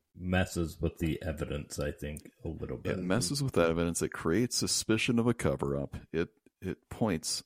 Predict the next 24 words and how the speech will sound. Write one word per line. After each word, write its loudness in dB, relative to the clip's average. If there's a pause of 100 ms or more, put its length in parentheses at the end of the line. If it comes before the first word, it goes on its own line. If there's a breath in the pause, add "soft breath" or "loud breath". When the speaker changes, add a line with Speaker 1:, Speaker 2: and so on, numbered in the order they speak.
Speaker 2:
a -2
lot 2
of 2
different 2
directions 2
other 4
than 0
it -2
should 0
have. -6 (280)
Normally, 8
the 6
autopsy 2
should 4
have 2
been 6
conducted 0
right 2
then 2
and 2
there 2
in -2
that 0
hospital, -2